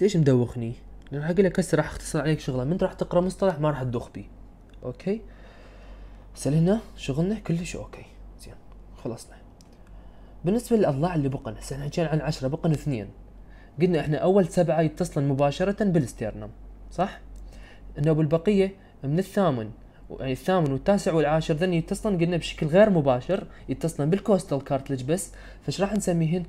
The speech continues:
فولس، كاذبات. فأول سبعة هن ترو حقيقيات. نوب ثلاثة اللي هن من الثامن لل-، للعاشر راح يكونن شنو؟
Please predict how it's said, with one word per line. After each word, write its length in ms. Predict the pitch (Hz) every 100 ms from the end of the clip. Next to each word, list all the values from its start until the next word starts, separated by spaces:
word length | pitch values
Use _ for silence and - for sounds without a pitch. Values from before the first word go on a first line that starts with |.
| -
فولس، 460 | - 220 147 123 -
كاذبات. 560 | 165 165 156 127 107
فأول 380 | - 156 208 208
سبعة 300 | - 196 165
هن 280 | 170 175 170
ترو 220 | 170 131
حقيقيات. 640 | 147 - 147 143 120 87 - - - - -
نوب 220 | 151 175
ثلاثة 520 | 165 190 208 165 180 170 - - -
اللي 140 | 147
هن 60 | 151
من 140 | 160
الثامن 440 | 175 196 170 151 165
لل-، 120 | 170 -
للعاشر 500 | 151 170 165 165 160
راح 120 | 151
يكونن 300 | 156 180 165
شنو؟ 260 | 160 170